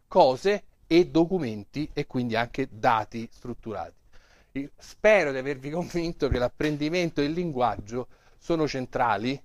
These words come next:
e che riguardano quel modo di, come dire, riconvertirsi per starci dentro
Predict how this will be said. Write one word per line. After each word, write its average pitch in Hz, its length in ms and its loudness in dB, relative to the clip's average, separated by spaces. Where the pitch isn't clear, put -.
e 143 160 -6
che 170 140 4
riguardano 175 680 4
quel 135 320 -2
modo 147 600 4
di, 147 360 -6
come 143 180 0
dire, 127 320 2
riconvertirsi 175 1040 2
per 120 140 -12
starci - 420 -8
dentro 98 500 -6